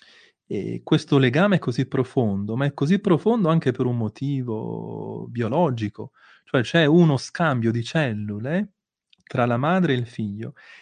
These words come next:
e le cellule del-, alcune cellule della madre rimangono nel figlio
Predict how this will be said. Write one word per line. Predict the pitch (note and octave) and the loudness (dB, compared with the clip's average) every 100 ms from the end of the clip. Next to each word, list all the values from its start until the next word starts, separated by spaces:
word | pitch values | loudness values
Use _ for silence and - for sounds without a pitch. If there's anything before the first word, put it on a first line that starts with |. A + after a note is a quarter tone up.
| _ | _
e | - C3+ | 0 2
le | B2+ | 2
cellule | - G3+ B3 A#3+ F#3+ C#3 A#2+ | 0 0 0 2 4 4 0
del-, | B2+ D#3+ | 0 -2
alcune | C3+ B2+ - A3+ D3+ | -2 -4 -2 -2 -2
cellule | - F3 G3 F3+ B2 | 0 0 2 2 0
della | A#2+ D#3 C#3 | -2 -2 -2
madre | C3+ A2+ G2 G2+ G#2+ C#3+ | -2 -2 -4 -6 -6 -2
rimangono | D3 C#3 E3+ A#3 G#3+ G3 | -2 -2 -2 -4 -2 -2
nel | C3+ A#2 A#2 | 0 -2 -4
figlio | - A3+ C4 G3+ C3+ A2 | -6 -4 -2 -2 0 -2